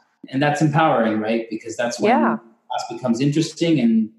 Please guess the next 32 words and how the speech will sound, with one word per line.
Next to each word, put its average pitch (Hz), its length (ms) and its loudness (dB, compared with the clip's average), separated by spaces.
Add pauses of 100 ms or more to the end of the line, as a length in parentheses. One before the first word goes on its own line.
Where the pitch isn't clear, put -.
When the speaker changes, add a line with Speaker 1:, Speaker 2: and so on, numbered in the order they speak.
(160)
Speaker 1:
it's - 180 -12
not 120 220 -2
hard 151 260 2
and 117 140 2
they're 117 80 2
understanding 120 560 2
the 110 60 0
conversation. 131 800 0
So 120 460 -2 (300)
that's - 240 2
really 180 160 6
the 135 140 2
goal. 123 520 2 (320)
And 135 280 2
we're 165 140 6
hoping, 143 500 2 (120)
uh, 123 320 2 (120)
to 127 80 2 (160)
expand 147 480 0
subjects 123 640 -2
to 113 280 0
try 127 200 0
to 113 160 0
cover 131 360 0
into 120 640 0 (340)
calculus 120 720 0
and 110 140 -2
statistics 117 680 -4
so 123 140 -2
that 117 180 0
we 117 100 0
can 113 360 0